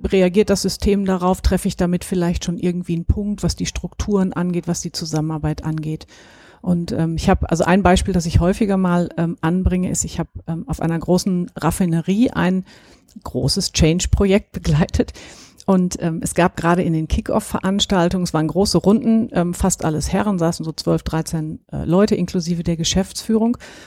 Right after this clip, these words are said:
Und ich durfte das moderieren. Und ich hab,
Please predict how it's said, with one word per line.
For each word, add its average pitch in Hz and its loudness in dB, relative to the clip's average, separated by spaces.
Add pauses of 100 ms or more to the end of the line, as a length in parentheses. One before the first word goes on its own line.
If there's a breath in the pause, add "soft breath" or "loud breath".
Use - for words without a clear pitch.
Und 185 0
ich 180 0
durfte 208 4
das 185 0
moderieren. 180 2 (920)
Und 185 2
ich 156 -2
hab, - -2